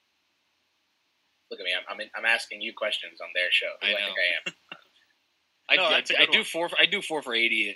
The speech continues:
Speaker 2: and full, fully guaranteed. I do four for eighty with a player option in a heartbeat. Um, I'd like it
Speaker 1: Whoa.
Speaker 2: descending. I'd like it descending.
Speaker 1: Yeah,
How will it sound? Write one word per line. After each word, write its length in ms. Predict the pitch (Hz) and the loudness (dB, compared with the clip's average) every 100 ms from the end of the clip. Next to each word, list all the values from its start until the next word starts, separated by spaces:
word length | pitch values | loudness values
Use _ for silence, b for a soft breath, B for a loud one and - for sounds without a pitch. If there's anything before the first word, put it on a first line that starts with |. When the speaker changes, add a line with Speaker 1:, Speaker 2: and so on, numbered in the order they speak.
| 98 | -6
Speaker 2:
and 140 | 98 | -10
full, 260 | - 123 117 - | -8 -8 -8 -6
fully 220 | 123 117 | -4 -2
guaranteed. 400 | 110 107 101 117 | -2 -4 -4 -6
I 60 | |
do 240 | 107 131 131 | -4 -4 -6
four 200 | - 143 | -4 -6
for 160 | 117 | -4
eighty 160 | 123 127 | -2 -2
with 120 | 120 | -4
a 100 | 107 | -8
player 240 | - 127 92 | 0 0 0
option 280 | 82 - 80 85 | -6 -12 -14 -14
in 80 | |
a 60 | 87 | -12
heartbeat. 480 | 95 98 - 85 85 - | -10 -10 -10 -12 -14 -6
Um, 300 | 101 98 95 107 | -4 -2 -2 -4
I'd 80 | 107 | -2
like 220 | 131 156 | 0 2
it 60 | |
Speaker 1:
Whoa. 80 | 117 | 0
Speaker 2:
descending. 540 | 165 98 - - - _ _ _ _ _ _ _ - | 0 -2 -6 -14 -20 _ _ _ _ _ _ _ -16
I'd 60 | 107 | -8
like 180 | 113 123 | -6 -6
it 80 | - | -10
descending. 380 | 104 98 95 | -14 -14 4
Speaker 1:
Yeah, 180 | 123 107 | 6 6